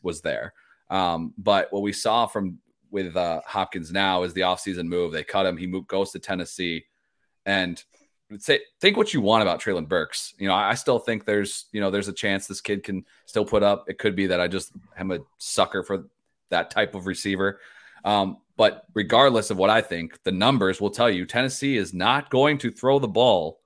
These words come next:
enough. Uh, they were thirtieth last year in pass attempts. They were twenty-sixth in pass attempts in twenty-one and thirtieth in pass attempts in twenty twenty. Those are the last three seasons with Ryan Tannehill as their quarterback. The Tennessee wide receivers combined last season for two hundred and thirty-one targets.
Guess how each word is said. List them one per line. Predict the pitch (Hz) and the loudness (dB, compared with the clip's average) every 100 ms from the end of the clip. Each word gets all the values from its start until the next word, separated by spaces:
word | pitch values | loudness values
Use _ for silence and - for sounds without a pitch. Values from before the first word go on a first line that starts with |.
| _ - | _ -6
enough. | 92 107 - - _ _ _ _ - | 0 0 -2 -16 _ _ _ _ -4
Uh, | 98 90 71 92 | 0 0 -4 -2
they | 104 | 0
were | 95 | 0
thirtieth | - 120 135 127 123 | 0 0 2 0 2
last | 120 - | 0 0
year | 123 | -2
in | 113 | 0
pass | 117 107 | 0 -2
attempts. | 107 110 104 - | -4 -6 -6 -8
They | - | -6
were | 90 | -4
twenty-sixth | - 123 123 123 117 | -4 -4 -4 -4 -6
in | 107 | -2
pass | 110 107 | -2 -2
attempts | - 101 101 | -6 -10 -10
in | |
twenty-one | 98 104 95 90 90 87 _ _ | -8 -4 -2 -2 -4 -6 _ _
and | - - | -14 0
thirtieth | 113 120 107 | 2 4 2
in | 98 | -2
pass | 104 92 | -2 -4
attempts | 98 92 | -6 -8
in | 90 | -8
twenty | - 87 | -6 -6
twenty. | 82 85 73 | -6 -8 -4
Those | 101 104 | -2 -2
are | |
the | 95 | 0
last | 95 120 - | 2 2 0
three | 113 107 | -6 -6
seasons | 104 92 90 | -6 -8 -8
with | 82 | -4
Ryan | 95 104 | -2 -2
Tannehill | 101 95 92 90 | -4 -4 -2 -2
as | 87 82 | -2 -4
their | 87 | -6
quarterback. | - 87 76 - _ _ _ _ _ | -2 -4 -4 -12 _ _ _ _ _
The | - | -8
Tennessee | 87 - 139 156 151 | -4 0 2 2 6
wide | 135 | 6
receivers | 120 117 117 104 | 4 0 0 0
combined | - 104 90 78 98 113 127 131 | -2 -4 -4 0 4 4 4 0
last | 127 127 123 | 2 2 2
season | 139 127 139 139 _ _ | -4 -2 -6 -8 _ _
for | 101 | -10
two | - - 160 | -8 -4 -2
hundred | 143 139 123 | 2 4 4
and | 107 95 | 2 0
thirty-one | - 117 120 101 104 | 4 4 4 2 0
targets. | 101 98 82 73 - | 2 0 0 -6 -12